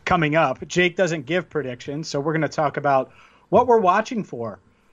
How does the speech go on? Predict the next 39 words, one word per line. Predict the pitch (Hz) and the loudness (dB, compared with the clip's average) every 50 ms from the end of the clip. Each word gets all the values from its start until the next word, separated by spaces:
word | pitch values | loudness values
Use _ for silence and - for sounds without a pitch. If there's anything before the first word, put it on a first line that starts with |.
| _ _ _ - | _ _ _ -8
uh, | 135 135 135 | -6 -6 -2
over | 156 180 175 156 170 | 0 0 0 0 0
the | 160 160 156 | 0 0 0
next | 156 147 - - | 0 -2 -2 -2
couple | - 156 147 - 156 143 | -2 -2 0 0 -2 -2
of | 131 123 | -2 -4
minutes | 139 143 151 151 147 - | -4 -2 -2 -4 -4 -2
here | 151 143 | -2 0
on | 135 135 135 131 | 0 0 -2 -2
the | 117 | -4
pod. | - 135 120 120 117 117 120 117 - - - | -4 -4 -4 -4 -4 -4 -6 -8 -8 -4 0
And, | 143 139 139 143 139 - | 2 2 2 2 2 2
and | 151 156 | 2 4
I | 156 175 202 | 4 4 2
think, | 202 - 220 208 180 151 - - - _ _ _ _ _ _ _ _ _ _ _ _ _ _ _ _ _ _ _ - | 0 2 0 0 0 0 -8 -12 -20 _ _ _ _ _ _ _ _ _ _ _ _ _ _ _ _ _ _ _ -4
I'll | 151 160 | -2 -2
give | 165 175 165 | 0 0 2
you | 175 160 151 | 4 4 2
a | |
hint, | 139 147 165 165 135 | 2 0 -4 -6 -8
Jake. | 120 123 131 123 117 - - - _ | -10 -8 -6 -6 -8 -10 -16 -18 _
If, | - 139 110 - - - _ - | -12 -12 -12 -12 -20 -16 _ -6
if | 151 139 117 - 135 | -6 -6 -6 -8 -10
Geno | 117 123 151 175 196 190 185 185 | -4 0 2 2 4 4 4 2
plays, | - - - 165 165 170 175 185 190 180 156 | 0 -2 0 0 2 2 2 0 0 -2 -4
I'm | 170 151 147 151 156 | -6 -4 -2 -2 0
gonna | 156 147 143 | 0 0 -2
feel | - - 165 160 147 | -2 0 2 2 2
much, | 143 143 147 160 - - | 2 2 0 -2 -2 0
much | 170 165 156 - - | -2 -2 -2 -2 -4
better | 123 147 139 143 160 175 165 _ _ _ _ _ _ _ _ - | -2 -2 0 0 -2 -4 -4 _ _ _ _ _ _ _ _ -10
about | 139 120 156 156 151 151 | -4 0 2 2 2 2
the | 147 | -2
Bengals' | 117 113 151 147 151 143 160 156 151 | -2 0 0 0 0 0 -4 -4 -4
chances | - - 151 147 151 151 - 175 165 143 127 | -6 -6 -4 -4 -4 -4 -4 -4 -4 -2 -2
than | 143 139 135 135 | -2 -2 -2 -2
if | 143 143 - | -4 -4 -2
he | - 156 | -4 -4
doesn't. | 135 131 139 135 131 107 117 104 | 0 2 2 2 2 0 -4 -10